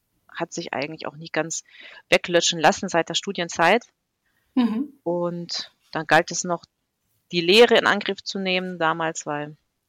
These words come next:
Speaker 1: ich dachte mir, gut, jetzt gehst du an die Uni und hast noch nie wirklich gelehrt in dem Sinne.
Speaker 2: Mhm.
Speaker 1: Und hab dann auch parallel, ähm, einen Didaktikschein dort angefangen. Also es geht dann um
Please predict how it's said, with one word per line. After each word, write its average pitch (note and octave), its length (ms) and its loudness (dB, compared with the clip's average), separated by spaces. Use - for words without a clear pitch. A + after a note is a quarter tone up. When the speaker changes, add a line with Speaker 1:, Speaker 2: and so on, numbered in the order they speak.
Speaker 1:
ich - 60 -20
dachte - 240 -12
mir, D3+ 60 -14
gut, E3 160 -12
jetzt - 200 -8
gehst - 200 -12
du - 60 -4
an D#3+ 100 -4
die D#3 100 -8
Uni G3 340 -2
und D#3+ 100 -8
hast E3+ 140 -12
noch E3 100 -6
nie E3+ 160 -6
wirklich - 440 -6
gelehrt D#3 500 4
in G#3 100 -4
dem G#3 200 2
Sinne. A3 360 2
Speaker 2:
Mhm. A3 380 -2
Speaker 1:
Und E3+ 260 -8
hab E3 140 -8
dann E3+ 160 -4
auch - 120 -12
parallel, D#3 540 -2
ähm, D#3 460 -2
einen D#3 260 -6
Didaktikschein D3+ 720 -2
dort - 140 -6
angefangen. F3+ 520 -2
Also D3+ 200 -18
es - 140 -20
geht - 160 -10
dann C#3+ 100 -6
um C#3+ 160 -20